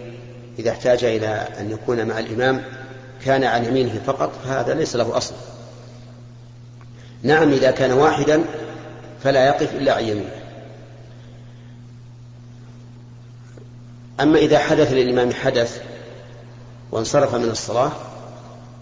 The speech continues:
فله أن يقول لبعض المأمومين: "يا فلان، تقدم أتم بهم الصلاة"، فإن لم يفعل فللمأمومين أن يقدموا أحدهم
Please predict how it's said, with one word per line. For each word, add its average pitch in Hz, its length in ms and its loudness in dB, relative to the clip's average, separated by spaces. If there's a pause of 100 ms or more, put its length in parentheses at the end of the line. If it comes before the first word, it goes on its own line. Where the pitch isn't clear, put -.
(1040)
فله 147 320 6
أن 135 100 4
يقول 127 400 2 (1200)
لبعض 117 320 4
المأمومين: 117 540 0
"يا - 60 -2
فلان، 131 420 2
تقدم 127 520 -4 (400)
أتم 127 360 0
بهم 104 240 -4
الصلاة"، 101 320 -8 (1400)
فإن 131 160 0
لم 139 200 6
يفعل 131 360 4 (920)
فللمأمومين 139 920 4
أن 127 100 2
يقدموا 120 640 2
أحدهم 104 360 -4